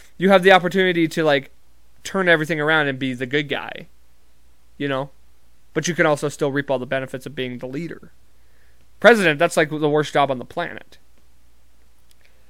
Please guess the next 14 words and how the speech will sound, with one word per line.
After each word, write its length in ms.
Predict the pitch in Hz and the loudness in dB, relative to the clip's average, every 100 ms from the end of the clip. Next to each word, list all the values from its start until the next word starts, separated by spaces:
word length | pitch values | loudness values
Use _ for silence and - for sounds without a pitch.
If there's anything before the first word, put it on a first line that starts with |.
| - - - - - | -20 -20 -20 -20 -12
Okay, 240 | - - | -12 -10
let's 200 | 87 - | -12 -12
see 180 | - - | -14 -14
what 140 | - - | -14 -16
else 200 | - - | -16 -20
we 60 | - | -16
got 200 | - 180 | -16 -16
here. 340 | - 208 214 - | -20 -20 -20 -18
Let's 140 | - - | -10 0
do 80 | 180 | 0
a 60 | |
couple 220 | 147 135 | 0 -4
more, 200 | 120 123 | -6 -8
huh? 160 | 135 | -10